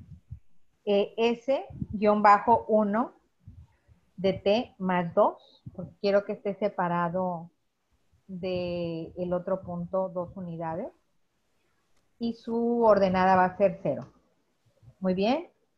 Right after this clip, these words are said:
Y ahora el último punto, C, lo voy a poner como, eh, S guion bajo uno de T.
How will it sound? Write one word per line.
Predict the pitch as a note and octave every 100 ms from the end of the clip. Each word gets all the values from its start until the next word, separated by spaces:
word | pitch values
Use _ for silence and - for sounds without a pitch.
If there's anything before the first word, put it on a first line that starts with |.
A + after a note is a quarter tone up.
| _ _
Y | G3 F#3+
ahora | F#3+ F#3+ G#3+ A#3 -
el | G3+ G3
último | F#3+ F#3 A3 A3 F#3+
punto, | F#3+ F#3 F3+ A#3 B3+ _
C, | G#3+ G3+ C#4 _ _ _ _ _ _ _ _ _ _ _
lo | F#3+
voy | F3 F3+
a | F#3+
poner | F#3+ F3 F#3 G#3+ A3 _
como, | G#3 G3+ F#3+ G3 A3+ A#3+ _ _ _ _ _ _ _ _
eh, | F#3 F#3 F3+ F3 F3 E3+ E3+ E3 E3 E3 - _ _ _
S | G#3 G#3 - B3 B3+
guion | G#3+ G#3+ G#3 G3+
bajo | G3 F#3+ G#3+ G3+ - -
uno | G3 F#3+ F#3 G3 - _ _ _ _ _
de | F3 F3 E3+
T. | - -